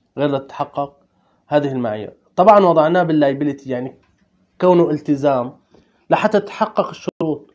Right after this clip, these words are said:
مثل كمثال على ذلك، يعني هيك مثال نبسط الأمور أكثر. لما نستلم مبلغ ونحن لسه ما قدمنا الم-، الخدمة، أوكي،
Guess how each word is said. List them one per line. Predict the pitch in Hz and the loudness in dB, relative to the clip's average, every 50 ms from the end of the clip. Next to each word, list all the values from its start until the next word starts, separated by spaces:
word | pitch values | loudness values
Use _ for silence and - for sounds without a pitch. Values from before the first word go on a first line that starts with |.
| _ - | _ -6
مثل | 147 170 170 180 175 170 175 175 170 - _ _ | -6 -4 0 2 2 2 2 0 -4 -8 _ _
كمثال | - 151 139 139 139 - 170 160 151 | -8 -6 -6 -4 0 4 4 4 4
على | 131 127 127 127 | 4 0 -2 -2
ذلك، | 123 135 135 135 123 120 117 117 117 | -2 0 -2 -2 -2 -4 -6 -8 -8
يعني | 117 110 110 117 117 131 | -8 -8 -8 -8 -8 -10
هيك | 131 - - - | -10 -12 -12 -14
مثال | 127 120 - - 143 143 135 131 | -14 -12 -2 0 0 0 0 0
نبسط | 127 147 143 - - 131 - | -2 -4 -4 -6 -10 -12 -12
الأمور | 131 95 120 131 131 123 110 85 | -12 -12 -10 -8 -8 -8 -8 -10
أكثر. | 117 - _ - 104 110 - _ _ _ _ _ _ _ _ _ _ _ _ _ _ _ - - | -16 -18 _ -10 -10 -10 -12 _ _ _ _ _ _ _ _ _ _ _ _ _ _ _ -6 0
لما | 151 175 190 185 | 2 4 6 6
نستلم | 180 202 202 - - 190 170 156 151 | 4 2 0 -2 -2 -2 0 2 2
مبلغ | 151 165 151 143 143 139 135 139 143 143 139 135 _ _ _ _ - | 2 0 0 0 -2 0 0 -2 -2 -6 -16 -20 _ _ _ _ -8
ونحن | 139 160 165 - 175 | -8 -8 -8 -6 -4
لسه | 165 156 156 - - 156 | -4 -4 -4 -4 -4 -2
ما | 156 147 | -2 -2
قدمنا | 143 143 135 147 135 127 127 | -2 -4 -6 -6 -6 -6 -8
الم-، | 117 120 117 - - - - - - - | -8 -10 -12 -14 -18 -18 -18 -18 -16 -14
الخدمة، | 135 127 - - 131 117 110 101 101 - _ _ _ _ _ _ _ _ - - | -14 -14 -10 -12 -12 -12 -12 -16 -18 -18 _ _ _ _ _ _ _ _ -16 -16
أوكي، | 117 - - 127 123 | -16 -14 -14 -14 -14